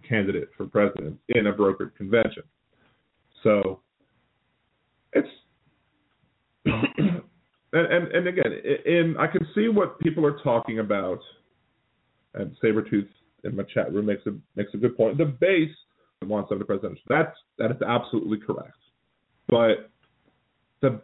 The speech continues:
base isn't really what shows up to a convention. Conventions will have basically party, you know, people are gonna be running for these delicate,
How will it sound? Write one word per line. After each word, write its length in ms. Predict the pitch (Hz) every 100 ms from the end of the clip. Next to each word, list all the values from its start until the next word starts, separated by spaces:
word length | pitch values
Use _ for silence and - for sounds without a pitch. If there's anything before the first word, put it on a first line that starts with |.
| _
base 360 | 151 165 208 185 - - _ _ _
isn't 240 | 139 139 135
really 240 | 123 120
what 140 | 120 120 -
shows 160 | 113 104
up 200 | 135 - -
to 120 | 107
a 40 | 107
convention. 720 | 127 113 180 165 - 143 - _ _ _ _ _ _ _ _ _
Conventions 840 | 147 123 107 135 196 120 107 104 107 -
will 240 | 107 107 -
have 320 | 120 104 92 92 104 _ _ _ _ _ _ -
basically 680 | 113 110 113 110 104 98 - _ _ _ -
party, 200 | 113 110
you 160 | 113
know, 80 | 107
people 280 | 165 170 151
are 40 |
gonna 160 | 131 120
be 200 | 113 104
running 500 | 131 190 147 117 110 110 _ _ _ _ -
for 140 | 120
these 200 | 110 113 107
delicate, 400 | 143 139 131